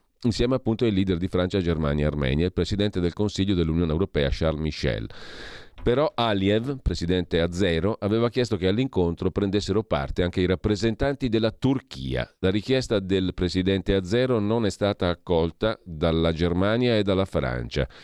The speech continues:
che al contrario ha annunciato che continuerà a fornire attrezzature militari alla Armenia, irritando ulteriormente l'Azerbaigian.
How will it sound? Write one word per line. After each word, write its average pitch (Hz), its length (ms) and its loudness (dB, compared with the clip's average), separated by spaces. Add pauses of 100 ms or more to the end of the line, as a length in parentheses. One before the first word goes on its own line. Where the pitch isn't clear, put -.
(680)
che 117 100 0
al 110 120 2
contrario 143 480 0
ha 98 80 4
annunciato 98 500 0
che 90 100 0
continuerà 101 420 0
a 101 40 0
fornire 95 340 0
attrezzature 85 560 0
militari 78 600 0
alla 76 280 2 (200)
Armenia, 71 720 -2
irritando 120 760 0
ulteriormente 95 840 0
l'Azerbaigian. 71 840 -2